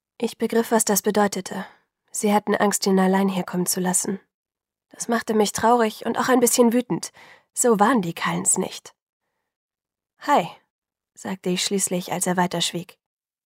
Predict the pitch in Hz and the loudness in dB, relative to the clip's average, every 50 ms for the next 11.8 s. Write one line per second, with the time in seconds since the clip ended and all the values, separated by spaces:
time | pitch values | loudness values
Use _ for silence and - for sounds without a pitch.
0 | _ _ _ _ _ _ _ _ _ _ _ - 214 196 - - 220 214 - - | _ _ _ _ _ _ _ _ _ _ _ -6 -4 -2 0 2 0 0 0 0
1 | 208 185 190 190 196 196 _ - 175 170 - - - 233 214 214 226 220 - 226 | 0 0 2 2 0 0 _ -6 -10 -10 -10 -10 -4 -4 -2 2 2 2 4 4
2 | 247 247 247 240 214 - 208 196 - - 214 - - - - 180 - - - _ | 4 6 6 6 4 4 2 0 2 2 0 0 0 -4 -4 -8 -10 -12 -18 _
3 | _ _ _ _ _ _ _ - - 208 190 185 190 208 208 - 202 190 185 185 | _ _ _ _ _ _ _ -10 -6 -2 0 0 0 0 -4 0 0 2 2 4
4 | 180 180 - 180 175 175 170 180 175 - 180 180 180 190 190 196 185 - _ _ | 2 2 2 0 0 2 0 0 0 0 -2 -4 -4 -6 -6 -6 -10 -16 _ _
5 | _ _ _ _ _ _ _ _ _ _ _ _ _ _ _ _ _ _ - 214 | _ _ _ _ _ _ _ _ _ _ _ _ _ _ _ _ _ _ -8 -8
6 | - - - 226 - - 226 214 - - 220 208 196 190 190 - 185 180 180 - | -8 -4 -4 -4 -2 0 -2 -2 0 2 2 2 2 2 0 -2 -2 -2 -2 -2
7 | 190 190 190 - _ _ _ _ _ _ _ _ _ _ _ _ _ _ - - | -4 -4 -8 -10 _ _ _ _ _ _ _ _ _ _ _ _ _ _ -8 -2
8 | 262 247 220 - - 240 226 214 - - 233 220 185 175 - - - _ _ _ | 0 2 2 4 4 4 4 4 2 0 0 0 0 0 -4 -8 -14 _ _ _
9 | _ _ - 220 208 - - 240 233 226 226 220 226 226 226 220 - - _ _ | _ _ -8 -6 -4 -2 0 2 4 4 4 4 4 2 0 0 0 -4 _ _
10 | _ _ _ _ _ _ _ _ _ _ _ _ _ _ _ _ _ _ _ _ | _ _ _ _ _ _ _ _ _ _ _ _ _ _ _ _ _ _ _ _
11 | - 214 208 202 - - 202 190 185 180 185 - 170 202 196 | -14 -14 -12 -8 -8 -4 -4 -4 -4 -4 -6 -6 -10 -12 -12